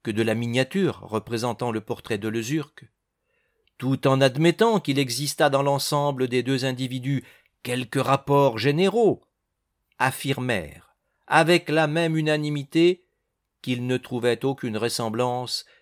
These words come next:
qui pût les induire à penser qu'ils avaient commis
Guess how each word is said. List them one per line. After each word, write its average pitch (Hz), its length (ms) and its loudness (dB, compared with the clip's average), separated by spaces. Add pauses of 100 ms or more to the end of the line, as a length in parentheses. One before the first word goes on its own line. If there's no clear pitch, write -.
qui 156 120 -4
pût 160 220 -6
les 143 260 0
induire 147 500 -2
à 123 80 0
penser 156 640 0 (340)
qu'ils 127 360 0
avaient 113 260 0
commis 113 460 -4